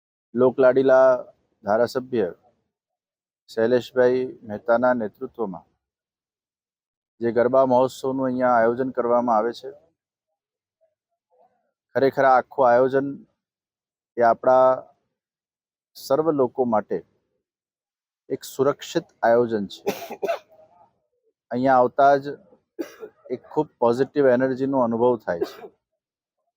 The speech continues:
સાત્વિક એનર્જીનો અનુભવ થાય છે. અને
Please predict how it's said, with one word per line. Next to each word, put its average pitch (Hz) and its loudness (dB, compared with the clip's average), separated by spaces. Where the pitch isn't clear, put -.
સાત્વિક 135 -2
એનર્જીનો 143 -2
અનુભવ 120 0
થાય 82 -14
છે. - -20
અને 120 -2